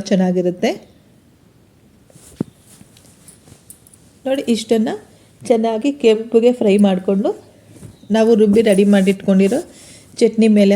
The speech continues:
ಹಾಕ್ಕೊಂಡು ಮಿಕ್ಸ್ ಮಾಡ್ಕೊಳ್ಳೋಣ. ಇಲ್ಲಿ ಸೂಪರ್ ಆದಂಥ ಚಟ್ನಿ ರೆಡಿಯಾಗಿದೆ. ಇದು ನೀರು ಚಟ್ನಿ,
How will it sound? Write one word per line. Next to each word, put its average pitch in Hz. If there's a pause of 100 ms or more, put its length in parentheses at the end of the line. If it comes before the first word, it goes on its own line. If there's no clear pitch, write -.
ಹಾಕ್ಕೊಂಡು 185 (120)
ಮಿಕ್ಸ್ 214
ಮಾಡ್ಕೊಳ್ಳೋಣ. 170 (2500)
ಇಲ್ಲಿ 226
ಸೂಪರ್ 208
ಆದಂಥ 196 (260)
ಚಟ್ನಿ 220 (140)
ರೆಡಿಯಾಗಿದೆ. 180 (880)
ಇದು 202 (120)
ನೀರು 247 (100)
ಚಟ್ನಿ, 214